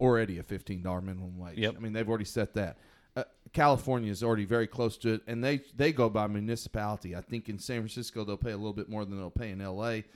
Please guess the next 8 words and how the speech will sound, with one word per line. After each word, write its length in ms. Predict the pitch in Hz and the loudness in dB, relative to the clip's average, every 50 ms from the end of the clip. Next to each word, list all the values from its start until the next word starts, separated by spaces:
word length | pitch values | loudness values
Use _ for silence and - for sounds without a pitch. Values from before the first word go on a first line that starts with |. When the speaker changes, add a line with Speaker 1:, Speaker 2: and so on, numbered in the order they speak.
| - - - | -18 -16 -12
Speaker 1:
but 100 | 101 - | -8 -6
then 100 | 127 113 | -4 -2
they 120 | 110 104 | -2 -2
also 260 | 101 104 104 - 107 98 | -2 -2 -4 -4 -6 -6
have 160 | 110 104 92 | -6 -6 -6
a 40 | 92 | -8
state 460 | - - - - 120 113 107 104 - - - - - - - - - | -10 -12 -8 -6 -4 -4 -4 -4 -8 -12 -20 -20 -20 -20 -20 -16 -10
mandate. 440 | - 117 107 101 92 92 92 - | -6 -4 -4 -4 -4 -6 -8 -12